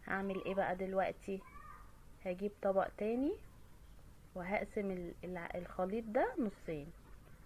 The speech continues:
هقسمه نصين. ليه هقسمه نصين؟ عشان هخلي نصه ابيض ونصه بالكاكاو بني. انا دلوقتي قسمته، شايفين ال-، العجينة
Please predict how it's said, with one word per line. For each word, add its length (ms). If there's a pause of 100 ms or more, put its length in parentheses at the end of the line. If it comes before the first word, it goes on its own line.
(1200)
هقسمه 420
نصين. 540 (420)
ليه 260
هقسمه 340
نصين؟ 560
عشان 360
هخلي 460
نصه 400
ابيض 340
ونصه 400
بالكاكاو 540
بني. 440 (760)
انا 120
دلوقتي 420
قسمته، 560 (2500)
شايفين 400
ال-، 420
العجينة 500